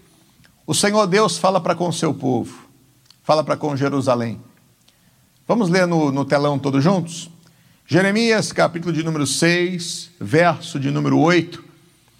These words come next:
Leia comigo esse versículo que vai estar na tela, em nome de Jesus. Jeremias seis, oito, que diz aí? "Corrigite, ó Jerusalém, para que a minha alma não se aparte,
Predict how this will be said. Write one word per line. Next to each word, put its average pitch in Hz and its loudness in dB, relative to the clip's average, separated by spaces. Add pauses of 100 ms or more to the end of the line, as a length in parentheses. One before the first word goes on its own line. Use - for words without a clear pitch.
(460)
Leia 254 4
comigo 180 0
esse 156 0
versículo 160 2
que 135 -8
vai 151 4
estar 143 0
na 135 -2
tela, 151 2 (400)
em 147 2
nome 139 2
de 127 0
Jesus. 110 -4
Jeremias 208 0 (220)
seis, 190 2
oito, 165 4
que 175 0
diz 170 6
aí? 226 4 (1200)
"Corrigite, 226 4
ó 180 6
Jerusalém, 131 4 (720)
para 202 6
que - 2
a 214 4
minha 214 4
alma 240 6
não 202 4
se 170 4
aparte, 247 4